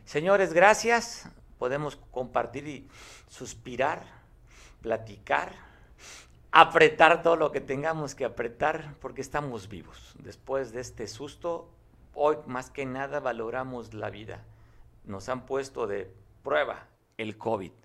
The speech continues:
Hay quien ya la hemos pasado. Hay quien simplemente que les llegó y no pudieron. Y hay quien aún no les ha dado. Ojalá que eso a los que no le han dado no sea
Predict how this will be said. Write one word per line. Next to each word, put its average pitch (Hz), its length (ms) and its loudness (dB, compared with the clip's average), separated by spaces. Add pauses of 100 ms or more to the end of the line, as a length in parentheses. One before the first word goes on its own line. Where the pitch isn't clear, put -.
(500)
Hay 104 140 -6
quien 101 200 -10
ya 110 100 -4
la 107 80 -4
hemos 107 240 -6
pasado. 90 480 -8 (840)
Hay 127 180 -6
quien 110 260 -6
simplemente 139 680 -6
que 120 120 -10
les 110 200 -8
llegó 135 520 -4 (140)
y 120 120 -8
no 139 120 -8
pudieron. 147 460 -4 (360)
Y 120 120 -8
hay 143 80 -2
quien 139 220 0
aún 139 200 2
no 143 100 2
les 127 280 -2 (100)
ha 123 120 2
dado. 110 320 -6 (500)
Ojalá 127 460 0
que 131 120 -12
eso 117 240 -6 (240)
a 117 100 0
los 113 220 -4
que 117 120 -4
no 123 140 0
le 123 140 0
han 123 180 0
dado 131 400 -2 (600)
no 113 360 -2
sea 117 440 -2